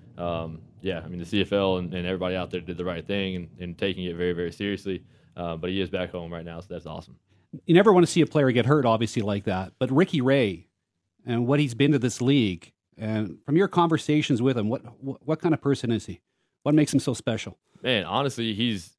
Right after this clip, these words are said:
Speaker 1: he's one of the most humble guys you'll ever meet. Um, I mean, you guys work in media. You guys love guys like me because I'm able to get out there and I, I make stories because I say things I probably shouldn't say. Um, and Ricky's never been that guy. You know, he's never been a guy to be in the media. He's gonna say exactly what he's supposed to say every time.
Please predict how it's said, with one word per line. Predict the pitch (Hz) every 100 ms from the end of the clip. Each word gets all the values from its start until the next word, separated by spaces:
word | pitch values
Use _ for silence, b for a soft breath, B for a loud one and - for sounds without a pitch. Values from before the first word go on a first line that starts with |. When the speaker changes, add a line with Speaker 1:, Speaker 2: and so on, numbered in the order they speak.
| _
Speaker 1:
he's | 107 113
one | 180
of |
the | 127
most | 98
humble | - 127 139 123
guys | 107 107 107 98
you'll | 101
ever | 98 95
meet. | 95 101 - -
Um, | 90 92 90 87 82 82 _ -
I | 87
mean, | 87
you | 87 107
guys | 104 95
work | 98 98
in | 95
media. | 98 101 98
You | 95
guys | 104 101 98 90 - _ _ _
love | 95 107 113
guys | 104 107 107
like | 101 101 90
me | 110 110
because | 104 98 104 101
I'm | 95 95
able | 98 92
to |
get | 92
out | 95 92
there | 95 95
and | 92
I, | 87 -
I | 98 98
make | 95 92
stories | - 95 98 95
because | 95 95 90
I | 85
say | 98 95
things | 95 90
I | 87
probably | 95 92 90
shouldn't | 95 90
say. | - 95 92 - b b b
Um, | - 92 90 85 80
and | 92 101
Ricky's | 110 101 101 87
never | 101 101 92
been | 95 92
that | 82 85
guy. | 92 82
You | 82
know, | 90
he's | 90 92
never | 98 95
been | 95
a | 87
guy | 92
to | 90
be | 87
in | 87
the |
media. | 90 107 107 110 104 98
He's | 90
gonna | 90
say | 87 95
exactly | 90 87 101 95
what | 92
he's |
supposed | 95 92
to | 87
say | 92
every | 90 85
time. | - 92 90